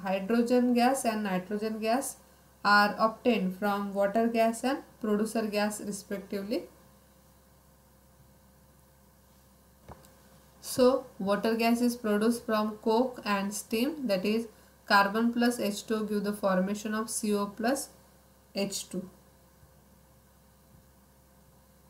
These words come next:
Since the reaction is endothermic, the temperature falls rapidly and water gas produced is cooled and purified by passing through lime and iron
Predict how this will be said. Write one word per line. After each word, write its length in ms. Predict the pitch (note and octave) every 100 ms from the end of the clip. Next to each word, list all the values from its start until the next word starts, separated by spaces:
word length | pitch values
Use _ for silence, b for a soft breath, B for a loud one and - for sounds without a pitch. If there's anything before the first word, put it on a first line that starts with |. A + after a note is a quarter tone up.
| - _ -
Since 380 | - C4+ D4
the 180 | C#4 C4
reaction 680 | A#3 A3 A#3+ - B3+ G#3+ F#3
is 300 | A3 A3+ G#3+
endothermic, 800 | G#3+ G#3 G#3+ A#3+ C4+ A#3+ C4+ E4+ - -
the 160 | G#3
temperature 720 | A3 A3 A3 A#3 B3 B3 C4+ C4
falls 560 | - A3+ A3 A#3+ - -
rapidly 680 | G#3 F#3+ F#3+ B3+ A#3 A3+ D#4 - - _ _ - -
and 240 | G#3 G#3+
water 340 | G#3 G#3 B3
gas 300 | B3 B3+ B3+
produced 580 | - B3 B3 B3 A#3 -
is 220 | G#3+ G#3+
cooled 480 | - - C4 C#4 D4 - - - _ -
and 280 | G#3 G#3
purified 680 | A#3+ B3 C4+ C#4 G#3 F3 F3
by 180 | G3+ G3+
passing 540 | G#3 G#3 G3+ A#3+ A#3
through 320 | A#3 B3 - B B B -
lime 560 | G#3+ A3+ A3+ F#3+ F3 -
and 400 | G3+ G#3 A3+ A#3 -
iron 480 | G3 G3 G#3 B3